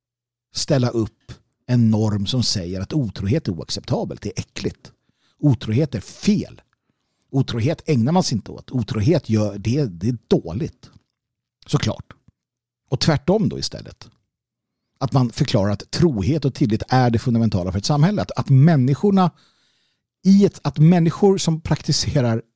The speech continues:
självdisciplin i,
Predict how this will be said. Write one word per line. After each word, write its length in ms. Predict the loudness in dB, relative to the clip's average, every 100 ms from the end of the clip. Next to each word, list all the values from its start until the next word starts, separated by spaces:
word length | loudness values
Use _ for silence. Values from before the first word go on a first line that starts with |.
| _
självdisciplin 1300 | -20 -2 0 2 0 -2 0 -2 -2 0 0 -2 -10 -16 _ _ _ _ _ _ _ _
i, 340 | 2 4 0